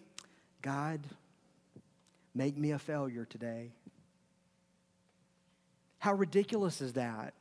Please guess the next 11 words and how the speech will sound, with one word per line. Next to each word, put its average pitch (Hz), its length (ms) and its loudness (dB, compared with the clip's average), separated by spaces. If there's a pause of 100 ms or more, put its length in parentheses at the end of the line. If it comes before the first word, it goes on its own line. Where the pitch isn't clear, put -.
(920)
And 175 160 4
by 196 140 10
the 196 80 4
way, 190 100 8
you 185 140 4
don't 220 140 6
have 208 160 4
to 175 80 0
pray 214 320 4
for 180 180 -4
failure. 143 520 0